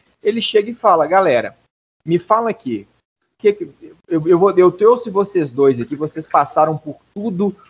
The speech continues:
o que vocês tiveram que passar pra chegar aqui, você, eu sei que vocês têm opinião diferentes, mas vocês agora vão decidir o rumo dos acontecimentos. Eu vou oferecer duas pílulas aqui, uma vermelha e uma azul, não lembro qual que era qual agora, mas,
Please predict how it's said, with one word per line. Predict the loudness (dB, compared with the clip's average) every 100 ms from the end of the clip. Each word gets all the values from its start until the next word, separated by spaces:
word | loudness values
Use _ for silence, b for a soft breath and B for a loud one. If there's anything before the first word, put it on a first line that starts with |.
| -12
o | -10
que | -4
vocês | -4 -4 -6
tiveram | -8 -6 -2 -2 -4
que | -6
passar | -2 -2 0 -2 0
pra | -8
chegar | -10 -4 -2
aqui, | -2 -4
você, | -12 -6 -6
eu |
sei | -6 -8
que | -8
vocês | -8 -10
têm | -8 -10
opinião | -10 -10 -8 -8
diferentes, | -10 -8 -8 -10 -16 -20 _ _ _ _ -4
mas | -2
vocês | -2 -2 0
agora | 0 2 0
vão | 0 -2
decidir | -2 -2 -8 -4 -4 -6 _ _
o | -6
rumo | -4 -4 -2 -2
dos | 0
acontecimentos. | 0 -2 -6 -6 -6 -8 -8 -12 _ _
Eu | -2 2
vou | 2
oferecer | 4 4 4 4
duas | 0 2 2 2 0
pílulas | -2 2 4 2 2
aqui, | -2 -2
uma | -6 -4 -2
vermelha | 0 0 2 4 4
e |
uma | 2 2
azul, | 2 -2 -6
não | -2
lembro | -2 0
qual | 0 0
que | 0
era | -2
qual | 2 2
agora, | 4 0 0
mas, | -2